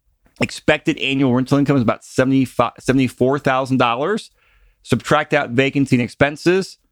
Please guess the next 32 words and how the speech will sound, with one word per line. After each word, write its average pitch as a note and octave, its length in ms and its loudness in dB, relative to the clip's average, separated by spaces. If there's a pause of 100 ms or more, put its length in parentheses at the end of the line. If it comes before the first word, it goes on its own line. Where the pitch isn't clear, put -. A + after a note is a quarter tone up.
(360)
We're B2 120 2
about A#2+ 180 0
a A2+ 60 -4
fifty-six D3+ 840 -2 (220)
thousand B2 580 0
dollar A2 520 -2 (100)
net G#2 320 2
operating A#2+ 460 -2
income, A2 400 -2 (540)
which - 180 0
is A2+ 60 2
your A2+ 80 0
income B2 280 0
before A2+ 400 0
your, C3 240 -2
your, A2 320 2
uh, G#2+ 80 0
mortgage G#2+ 380 -2
debt. G2+ 360 -4 (640)
After D3+ 380 -4
their D#3+ 120 0
mortgage D#3 360 -2
payment, G#2 440 -2 (460)
they're A2+ 140 2
cash A#2+ 300 -6
flowing B2 180 0
about A2 300 -2
sixty-eight - 720 -2
hundred B2 280 -2
dollars A2 440 -2
a G#2 40 4
year. G2+ 520 -2